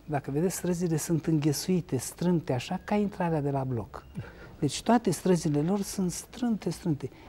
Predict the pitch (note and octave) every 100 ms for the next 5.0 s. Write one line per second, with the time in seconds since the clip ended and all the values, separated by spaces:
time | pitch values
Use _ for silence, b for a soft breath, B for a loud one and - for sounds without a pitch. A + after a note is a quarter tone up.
0 | B C3+ B2+ A#2+ - B2 - A#2+ - A#2+
1 | - C3 C3+ G#3 G#3+ - F3+ D#3+ D#3+ E3
2 | - G3 G3 E3+ D3+ - F3+ G3+ F#3+ F3
3 | F3+ - D3 D#3+ G3 F3 E3 D#3 E3 -
4 | D#3+ D#3+ D3 C3+ C3 B2 - - -